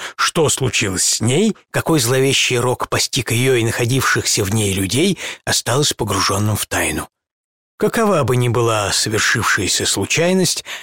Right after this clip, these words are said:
она, однако, немало не взволновала буксировавшую лодку парочку.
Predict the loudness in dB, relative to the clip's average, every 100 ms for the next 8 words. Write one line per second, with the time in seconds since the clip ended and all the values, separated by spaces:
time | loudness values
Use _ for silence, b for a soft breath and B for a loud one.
0 | B 0 2 2 0 0 0 0 0 2
1 | 2 2 2 0 2 0 0 0 0 2
2 | 2 2 0 0 -2 -2 -2 0 0 0
3 | 0 0 0 0 -2 -2 -8 -4 -4 -2
4 | -6 -6